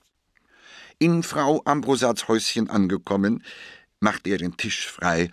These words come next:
und begann, sein Geld nachzuzählen. Ja,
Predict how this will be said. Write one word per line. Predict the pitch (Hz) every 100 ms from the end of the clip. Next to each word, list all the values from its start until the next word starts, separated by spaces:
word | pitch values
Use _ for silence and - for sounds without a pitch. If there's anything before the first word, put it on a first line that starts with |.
| - -
und | 101
begann, | 104 107 110
sein | 107 131 110
Geld | 101 78 - -
nachzuzählen. | - - - - 76 - 73 57 - - _ _ _ _ -
Ja, | -